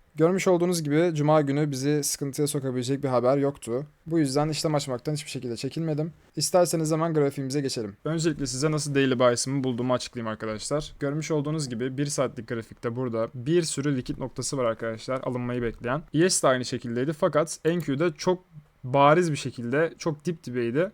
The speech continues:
Benim bugün için düşüncem şu şekildeydi arkadaşlar. Eğer ki market açıldığında aşağı yönlü bir manipülasyon verip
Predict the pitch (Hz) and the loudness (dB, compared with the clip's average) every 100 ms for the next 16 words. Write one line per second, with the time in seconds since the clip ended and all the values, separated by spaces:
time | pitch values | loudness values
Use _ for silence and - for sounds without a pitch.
0 | - 165 208 202 196 175 147 143 143 170 | -2 0 2 2 2 2 0 0 0 0
1 | 175 151 170 196 - - - 156 131 123 | 2 4 4 2 -14 -8 -2 -2 0 0
2 | 120 117 117 117 117 - 190 185 170 180 | 2 2 0 -2 -2 0 0 2 4 4
3 | 190 160 147 143 131 - 127 120 117 113 | 4 2 2 2 -2 -2 -4 -4 -2 -2
4 | 127 127 - 175 180 147 120 123 123 131 | 0 -2 2 2 2 0 -2 -4 -2 -2
5 | 120 - 127 117 | -2 -4 -6 -6